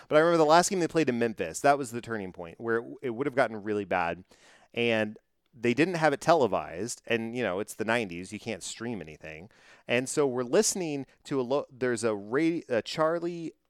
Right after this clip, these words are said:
uh, Charlie Hodges, shout out to Charlie Hodges if he's still around, was the radio play-by-play announcer for the Fire, and so he also did college basketball and a few other things, and he was broadcasting the, the game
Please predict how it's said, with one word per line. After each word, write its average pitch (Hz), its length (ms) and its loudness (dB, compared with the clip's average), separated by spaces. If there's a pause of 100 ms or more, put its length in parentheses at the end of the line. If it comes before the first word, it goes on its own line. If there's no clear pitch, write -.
uh, 92 720 -4
Charlie 170 300 4
Hodges, 98 600 0
shout 117 240 2
out 120 100 -4
to 117 100 -12
Charlie 120 260 -2
Hodges 92 380 -2
if 90 80 -12
he's 92 100 -16
still 95 180 -8
around, 90 360 -4 (340)
was 113 160 -4
the 117 120 -2
radio 139 500 2
play-by-play 95 560 -4
announcer 87 440 -8
for 95 120 -14
the 90 80 -6
Fire, 85 520 -10 (320)
and 123 200 -2
so 120 340 0
he 131 140 0
also 147 180 -2
did 135 160 -4
college 123 320 2
basketball 110 420 2
and 107 80 -6
a 101 40 -12
few 113 160 -4
other 143 140 -2
things, 104 300 -4 (760)
and 123 140 -4
he 196 380 -6 (380)
was 107 180 -6
broadcasting 165 1120 0
the, 131 500 0
the 127 320 0
game 101 460 -2